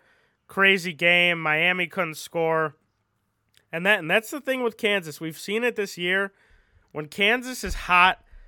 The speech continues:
and when they put it together, they are unbeatable. We saw it. I remember we were watching, uh, this game too. Kansas, or Baylor at Kansas. Oh my God. I mean, that,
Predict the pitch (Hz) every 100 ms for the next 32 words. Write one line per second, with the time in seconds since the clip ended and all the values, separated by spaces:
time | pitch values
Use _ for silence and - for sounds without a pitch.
0 | - 147 156 160 185 170 208 180 180 160
1 | 151 156 160 160 - _ _ _ - 139
2 | 175 180 165 147 - 175 180 170 131 175
3 | 165 151 139 139 160 - 202 190 185 170
4 | - _ 143 156 156 165 156 151 151 147
5 | 143 147 - 147 143 - 139 135 131 127
6 | _ _ _ _ _ _ _ 147 156 -
7 | 147 143 139 165 127 - 185 175 180 170
8 | 180 - - - _ 160 151 147 127 170
9 | 180 190 185 - 156 175 - 170 165 170
10 | 185 202 - - _ _ _ - 165 156
11 | 123 113 123 113 101 _ _ _ _ _
12 | _ - 139 135 120 135 156 156